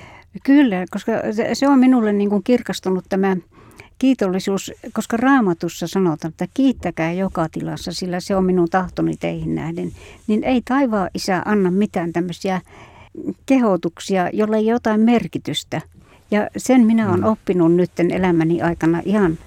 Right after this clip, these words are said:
Speaker 1: monien, monien vuosien aikana, että kun rupeaa kiittämään niistä asioista, mitkä ei tunnu hyvältä,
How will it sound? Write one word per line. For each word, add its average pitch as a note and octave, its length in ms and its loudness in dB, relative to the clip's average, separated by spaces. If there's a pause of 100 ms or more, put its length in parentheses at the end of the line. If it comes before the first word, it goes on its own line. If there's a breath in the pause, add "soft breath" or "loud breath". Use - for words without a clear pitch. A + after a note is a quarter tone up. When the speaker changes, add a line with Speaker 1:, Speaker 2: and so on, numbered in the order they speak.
(580 loud breath)
Speaker 1:
monien, G3+ 500 2
monien F#3 360 2
vuosien E3+ 420 -2
aikana, E3+ 360 -2
että F3 260 -6 (320 loud breath)
kun G#3+ 120 0
rupeaa A#3+ 360 0
kiittämään D#3+ 800 2 (520 soft breath)
niistä - 360 2
asioista, F#3 480 -2
mitkä G3 280 0
ei G#3+ 120 0
tunnu A3 340 2
hyvältä, E3 560 0